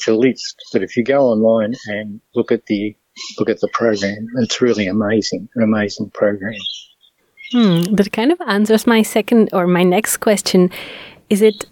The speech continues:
Speaker 2: just for the students, or can really anyone come?
Speaker 1: It's for everyone. We're trying to get buy-in across industry and, uh,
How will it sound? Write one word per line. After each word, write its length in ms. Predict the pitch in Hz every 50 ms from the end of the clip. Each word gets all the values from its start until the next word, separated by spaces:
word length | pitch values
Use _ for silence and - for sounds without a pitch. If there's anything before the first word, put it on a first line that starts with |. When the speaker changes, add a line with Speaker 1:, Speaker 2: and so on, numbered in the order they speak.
| -
Speaker 2:
just 260 | 208 - 233 214 220 -
for 180 | - 226 208
the 120 | 202 208 220
students, 640 | - - - - 220 202 214 226 277 339 339 -
or 160 | 220 190 190 180
can 380 | 180 - 208 185 180 185 185 190
really 320 | 196 226 220 190 185 - -
anyone 560 | 208 185 185 220 226 190 175 170 170 170 170 - -
come? 420 | - - 185 175 190 233 277 - - - - - _ _ _ _ _ _
Speaker 1:
It's 420 | - - 160 170 - - - - - - -
for 420 | - 127 120 117 117 117 120 - - _ - - - _ -
everyone. 520 | 135 127 135 143 127 113 110 107 107 120
We're 140 | 131 151 147
trying 340 | - - 175 156 160 165 147
to 60 | 147
get 200 | 131 143 123 110 _ -
buy-in 580 | - 117 117 113 117 113 117 113 113 117 117 113 _ _ - -
across 520 | 104 - - - 123 110 98 - - - -
industry 640 | 131 113 113 117 110 - - - - 123 110 110 120 113 117 -
and, 500 | - 107 107 101 104 107 104 104 104 - - -
uh, 380 | 107 107 104 104 107 107 104